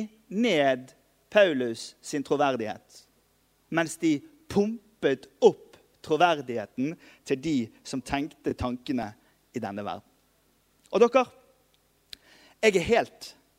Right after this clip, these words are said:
overbevist om at det er cirka det samme landskapet som vi beveger oss i,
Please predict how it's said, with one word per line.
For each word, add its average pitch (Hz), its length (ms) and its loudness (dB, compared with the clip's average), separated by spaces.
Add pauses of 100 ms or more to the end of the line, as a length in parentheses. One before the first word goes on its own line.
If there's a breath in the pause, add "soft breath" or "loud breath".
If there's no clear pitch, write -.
(100)
overbevist 165 640 2
om 110 80 -6 (560 loud breath)
at - 140 -6
det 202 80 -2
er - 20 -8
cirka - 480 -6
det 143 80 -8
samme 160 320 -4
landskapet 143 560 -6
som 143 140 -6
vi 151 100 0
beveger 131 400 -2
oss 107 160 -12
i, 143 140 -4